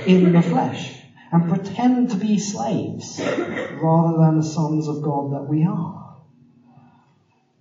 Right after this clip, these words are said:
See, what in practice is it then to live as if we are in the Spirit, as opposed to life spent in the flesh? Well, one way I've heard it talked about before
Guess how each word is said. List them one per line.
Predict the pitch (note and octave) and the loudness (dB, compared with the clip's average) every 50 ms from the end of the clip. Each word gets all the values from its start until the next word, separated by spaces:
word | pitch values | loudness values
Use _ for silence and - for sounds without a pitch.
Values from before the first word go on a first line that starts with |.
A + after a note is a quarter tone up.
| _ _ _ _ _ _ _ | _ _ _ _ _ _ _
See, | - - G3+ G3 | -10 -6 -2 -2
what | F#3 G#3 B3 B3 B3 B3+ B3+ E3 - - - - - _ _ _ _ _ _ _ _ _ _ _ | 0 4 4 4 4 2 -2 -6 -8 -12 -16 -18 -20 _ _ _ _ _ _ _ _ _ _ _
in | F3 F3 F3+ E3+ C#3+ - | 2 2 4 4 4 2
practice | - F#3 A3 G#3 - - - D#3+ - - | 2 0 0 -2 -2 -4 -4 -4 -4 -4
is | - - G3+ G#3+ G3+ F#3+ | -2 2 4 4 4 4
it | F3 D#3 | 2 2
then | D#3 D3+ D3 D3 D#3 D#3 - - - - - - _ _ _ _ - | 0 0 0 2 0 0 -2 -4 -8 -12 -14 -16 _ _ _ _ -2
to | - D#3 | -2 0
live | D#3 E3 F#3+ A3 G3+ D#3+ C3+ C3+ - | 2 2 2 2 4 2 2 2 2
as | D3+ F3 F3 E3+ | 4 4 4 4
if | F#3+ G#3+ G#3 G3+ - | 4 2 2 0 0
we | E3+ F#3+ F#3 F3 | -2 -2 -2 -2
are | - F#3+ G3 G3 - C4+ - - - | -2 -2 -2 -2 -2 -2 -4 -4 -2
in | E3+ E3+ F3 E3+ E3 E3 | 2 2 2 2 2 2
the | D#3 E3 | 2 2
Spirit, | - - - - F#3 G3 G#3 F#3 D#3+ - - - - - - - | 0 0 -4 -6 -6 -4 -2 -2 -4 -4 -6 -8 -10 -12 -4 -2
as | E3+ F#3 E3 | 0 2 4
opposed | E3 D#3+ - E3+ F3 E3+ D#3+ D#3 E3 - | 2 2 2 2 2 4 4 2 2 0
to | D#3 | -2
life | D#3 C#3+ D3+ D3+ D3+ D#3 - | -2 -2 -2 -2 -2 -4 -6
spent | - - - D#3+ D3+ D3+ D#3+ - - - - - _ | -8 -8 -6 -6 -6 -4 -6 -8 -12 -16 -18 -20 _
in | - D3 D3+ D#3 | -6 -4 -2 0
the | E3 D#3+ | 0 0
flesh? | - B3 - - - - - - - - - _ _ _ _ _ _ _ _ _ _ _ _ _ _ _ _ _ _ - - - - - _ | 0 -2 -4 -6 -6 -10 -14 -18 -18 -20 -20 _ _ _ _ _ _ _ _ _ _ _ _ _ _ _ _ _ _ -20 -20 -20 -20 -4 _
Well, | A3 A#3 | 0 2
one | B3 C#4+ D#4 D4+ C#4+ | 4 2 2 4 2
way | C4 A3+ G3+ F3+ E3+ - E3+ - - | 2 2 2 0 -2 -4 -6 -4 -4
I've | E3+ D#3+ | -4 -4
heard | - E3+ F#3+ G3 F#3 | -4 -4 -4 -2 -2
it | F3+ D#3+ - - - - - - _ _ _ _ _ _ - - _ - | -2 -2 -2 -4 -6 -8 -12 -18 _ _ _ _ _ _ -20 -20 _ -4
talked | F3 E3+ E3 - | -2 -2 0 0
about | D3 - B2 B2 - - | 0 0 0 0 0 -2
before | D#3 - - - B2+ B2 - - - - - - - | -2 -4 -4 -2 -2 -2 -2 -2 -4 -6 -8 -12 -14